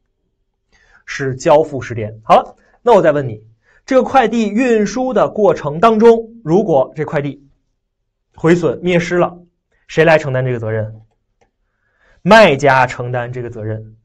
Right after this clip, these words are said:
所以你看，在运输过程当中，如果出现了问题，你是不是得让卖家给你补发呀？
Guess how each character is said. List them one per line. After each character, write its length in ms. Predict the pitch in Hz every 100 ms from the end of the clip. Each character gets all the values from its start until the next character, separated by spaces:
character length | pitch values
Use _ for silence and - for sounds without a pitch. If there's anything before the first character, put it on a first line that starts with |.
| _ _ _
所 180 | - 196
以 320 | 208 156 151
你 140 | 151 143
看， 140 | 170
在 80 | 175
运 200 | 190 196
输 200 | 202 220
过 140 | 190
程 120 | 143
当 160 | 139 135
中， 180 | 139 139
如 140 | 143
果 80 | 156
出 160 | 147 160
现 140 | 156
了 40 |
问 200 | 143 160
题， 260 | 131 120 113
你 140 | 143 143
是 140 | 175
不 100 | 160
是 80 | 156
得 280 | 156 131 131
让 160 | 160 151
卖 180 | 175
家 140 | 151 151
给 100 | 147
你 80 | 156
补 240 | 151 120
发 280 | 117 156 156
呀？ 160 | 127